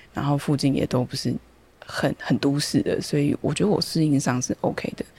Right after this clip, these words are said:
但是不适应的地方是，比如说，呃，都市的那个工作的节奏或是联系节奏是快的，嗯，然后而且也很习惯就是 email 或是电话，就是比较没有那么重视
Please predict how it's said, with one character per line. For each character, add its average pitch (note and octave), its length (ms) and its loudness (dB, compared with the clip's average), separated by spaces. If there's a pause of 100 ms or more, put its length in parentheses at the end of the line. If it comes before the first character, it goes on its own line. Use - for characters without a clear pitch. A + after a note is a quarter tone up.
(340)
但 B3+ 120 4
是 A#3+ 120 4
不 G#3+ 160 0
适 A#3+ 240 4
应 G#3 160 6
的 D#3+ 100 6
地 D#3 140 4
方 C#3+ 300 2
是， D#3 340 4 (560)
比 - 80 -4
如 D#3 100 0
说， E3+ 460 6 (480)
呃， C#3 420 2
都 G#3 140 10
市 G3+ 160 4
的 D#3 220 8
那 F3 100 6
个 D3 80 4
工 F3 220 4
作 E3+ 200 2
的 - 360 -4
节 C#3 260 0
奏 D3 340 2
或 E3+ 140 2
是 D3+ 120 0
联 D3+ 200 -2
系 - 140 -2
节 - 100 -2
奏 D#3+ 60 -4
是 D#3 80 -4
快 - 200 -2 (120)
的， - 120 -6 (360)
嗯， - 80 -10 (360)
然 D#3+ 160 2
后 E3+ 280 4
而 E3 80 4
且 E3 120 2
也 D3 140 2
很 C3+ 160 0
习 - 240 -2
惯 C3+ 340 2
就 - 120 -4
是 - 260 2 (520)
email C#3 320 4 (420)
或 C#3+ 80 0
是 C3+ 80 -2
电 C3+ 180 0
话， C#3 180 -4 (560)
就 A#3 140 4
是 A#3+ 80 8
比 C#3+ 160 2
较 D3 320 6 (540)
没 F#3 100 6
有 G3+ 80 10
那 G3 80 6
么 G3+ 140 6
重 E3+ 320 6
视 D#3+ 340 4